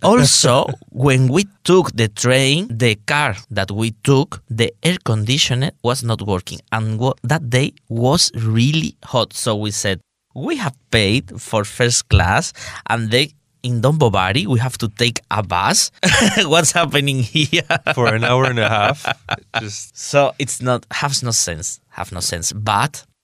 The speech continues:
Speaker 1: okay, it's a travel, and this kind of thing is, uh, the things that you remember later. <laughs> Please continue. <laughs>
Speaker 2: So for me and Victoria, we actually,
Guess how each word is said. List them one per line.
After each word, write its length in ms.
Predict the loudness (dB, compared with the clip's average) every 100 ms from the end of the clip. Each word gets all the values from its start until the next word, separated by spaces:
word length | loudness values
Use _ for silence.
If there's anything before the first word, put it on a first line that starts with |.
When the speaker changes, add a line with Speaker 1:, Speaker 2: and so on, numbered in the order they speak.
| _ -2
Speaker 1:
okay, 320 | 0 0 -2
it's 160 | -4
a 40 | -6
travel, 340 | -2 -2 0 0
and 260 | -2 -2 -2
this 140 | -2
kind 200 | 0 -2
of 100 | -2
thing 200 | -4 -8
is, 160 | -6 -6
uh, 220 | -4 -4
the 120 | -4
things 280 | -4 -2 0
that 120 | 0
you 140 | 0 0
remember 460 | 0 -2 -4 -6 -8
later. 400 | -8 -10 -14 -12
<laughs> 500 | -6 -4 -2 -4 -4 0
Please 220 | 2 2
continue. 540 | 0 -2 2 2 2 2
<laughs> 40 | 2 0 -2 -4 -6
Speaker 2:
So 200 | -2 0
for 160 | 0 0
me 100 | 0
and 100 | -2
Victoria, 720 | -4 -2 0 2 2 2 -2 0
we 160 | 2
actually, 540 | 2 0 0 0 0